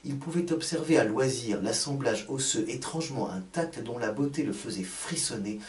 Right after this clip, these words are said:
jusqu'au tréfonds de son propre squelette. Il éprouvait l'émotion du scientifique adolescent sortant de terre son premier fragment d'humérus. Des moments oubliés affleuraient, des souvenirs s'excavaient, sa mémoire fossilisée perçait les couches épaisses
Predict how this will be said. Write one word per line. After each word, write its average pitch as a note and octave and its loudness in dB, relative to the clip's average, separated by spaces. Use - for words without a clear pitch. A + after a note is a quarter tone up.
jusqu'au A2+ -4
tréfonds C3+ 0
de - -4
son - -6
propre - -8
squelette. - -10
Il C3+ 0
éprouvait D#3+ 2
l'émotion C#3 2
du C3+ -2
scientifique C3+ -4
adolescent A#2+ -2
sortant - 6
de C3+ 6
terre C#3 6
son A2+ -2
premier C#3+ 4
fragment A2+ 0
d'humérus. F#2+ -2
Des E3+ 10
moments F#3+ 12
oubliés E3 12
affleuraient, C#3 2
des D3+ 10
souvenirs E3 6
s'excavaient, D#3 4
sa - 2
mémoire D#3+ 6
fossilisée D3+ 4
perçait D#3+ 4
les C3 0
couches - 0
épaisses C#3+ 8